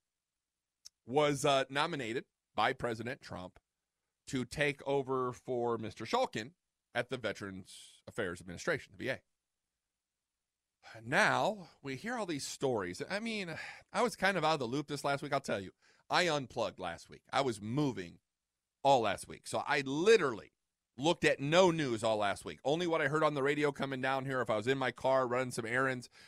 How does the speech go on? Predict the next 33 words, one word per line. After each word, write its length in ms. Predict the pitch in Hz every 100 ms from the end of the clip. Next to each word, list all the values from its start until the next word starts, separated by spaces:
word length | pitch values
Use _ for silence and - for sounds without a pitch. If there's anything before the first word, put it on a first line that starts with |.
| -
I 100 | 123
had 100 | 123
some 140 | 101
talk 240 | 135 131 127
radio 340 | 127 131 123
on. 260 | 123 120 117
So 160 | 131
I 80 | 110
r-, 220 | 110 110 123
literally 540 | 165 208 202 123 82 _ _ _ _ _ 123
got 220 | 151 139
n-, 240 | 127 127 110 _ 87 92
no 280 | 185 226 180
news 360 | 156 107 -
last 300 | 123 107 -
week. 280 | 117 - _ _ _ _ _ _ _
So 120 | -
I 80 | 165
didn't 240 | 175 262 170
know 160 | 170
about 240 | 220 160 139
Ronnie 240 | 147 147
Jackson. 440 | 147 190 247 156
I 40 | 143
was 100 | 139
getting 180 | 185 175
ready 120 | 165
to 40 |
start 240 | - 165 -
show 200 | 220 269
this 140 | -
morning, 340 | 170 175 175
and, 200 | 139 117